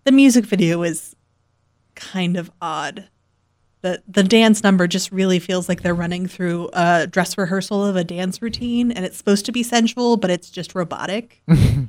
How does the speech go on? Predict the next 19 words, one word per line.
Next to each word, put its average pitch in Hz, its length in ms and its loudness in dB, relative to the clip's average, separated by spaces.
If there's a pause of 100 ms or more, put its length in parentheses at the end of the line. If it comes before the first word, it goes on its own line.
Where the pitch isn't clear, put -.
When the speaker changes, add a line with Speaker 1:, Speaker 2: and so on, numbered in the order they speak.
(320)
Speaker 1:
So 180 600 0
it 208 100 2
could 220 200 0
be, 233 240 0
like, 190 240 0
the 190 100 4
aesthetics, 180 600 0
like, 170 140 -6
the 175 100 0
visuals 175 480 -2
are 170 60 -4
getting 170 320 -2
to 180 100 -18
me, - 180 -14
but 180 160 -8
I 185 140 -2
just 190 220 -6
didn't 175 180 -10
really, 165 440 -18